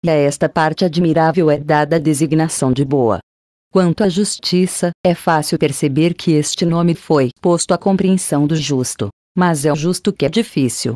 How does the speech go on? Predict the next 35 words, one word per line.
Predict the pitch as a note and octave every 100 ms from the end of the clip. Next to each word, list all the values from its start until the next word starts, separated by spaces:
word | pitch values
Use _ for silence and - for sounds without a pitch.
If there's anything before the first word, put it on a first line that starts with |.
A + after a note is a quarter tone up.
| - _ _ _ -
De | - G#3+
fato, | - E3+ D3+ E3 F#3+ F#3 -
parece | F3 D#3+ C#3 A2+ - C#3+
que, | - C#3+ A2+ -
até | D#3+ D3+ F#3+
certo | F#3+ - D#3 D3 G3
ponto, | - D#3 C#3 B2+ E3 E3+ -
muitos | F3+ F#3 E3 C#3
estão | C#3+ - E3 E3
de | D3+
acordo | - F3 F3 D#3
acerca | E3 - E3+ -
dele, | D3+ E3 D#3 C3+ B2+ -
mas | F#3 F3+
depois | D#3 F3+ E3+ F3 -
começam | - D#3+ D#3+ D#3+ D#3+
as | D3+ C#3
discordâncias. | G3+ G3+ - C#3+ E3 D3 C3 - G#2+ - - _ _ _ -
É | E3+ E3+
que, | F3 - B2 A2+ -
aqueles | F#3 - F3+ F3+ F#3
que | -
pensam | G3 D#3 D3 - E3+
que | A3+
o |
todo | - F#3 D#3 D3 F3
está | F#3+ E3+ - F#3+ F#3
em |
marcha | G#3 C#3+ C#3 - F3
consideram | G3 F#3 - D3 D3+ D3+ D#3+
que | -
a | C3
sua | - G3
maior | G3 F#3 E3 G3
parte | F#3 C#3 C3+ D3 - E3+